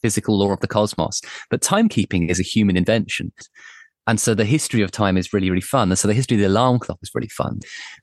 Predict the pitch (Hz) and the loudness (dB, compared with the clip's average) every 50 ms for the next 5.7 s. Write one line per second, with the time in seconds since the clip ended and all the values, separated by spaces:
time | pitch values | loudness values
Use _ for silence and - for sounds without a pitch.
0 | _ _ - 110 104 110 117 120 98 101 - - 101 98 101 104 101 - 95 82 | _ _ 0 2 4 4 4 2 2 0 0 0 2 2 2 2 2 0 -2 -2
1 | - - - 98 98 - - - 98 101 - - 90 85 80 - _ _ _ _ | -2 -2 -2 -2 -2 0 0 -2 -2 -2 -2 -2 -2 -2 -2 -6 _ _ _ _
2 | _ _ - - - 98 87 87 104 95 - - - 117 113 113 104 101 78 - | _ _ -16 -6 -4 -2 0 0 0 -2 -4 -2 -2 0 0 2 0 0 -2 -2
3 | - - 85 82 85 - _ _ _ _ _ _ _ _ _ _ _ _ _ _ | -2 0 0 0 0 -2 _ _ _ _ _ _ _ _ _ _ _ _ _ _
4 | - - - 107 98 92 87 - - - 98 95 107 - - 98 92 117 139 123 | -12 -4 -2 0 0 0 0 0 0 2 2 2 2 2 0 0 2 2 2 0
5 | 90 90 - - - - - - - - - - - | 0 -2 -4 -4 -6 -6 -8 -14 -18 -16 -16 -16 -10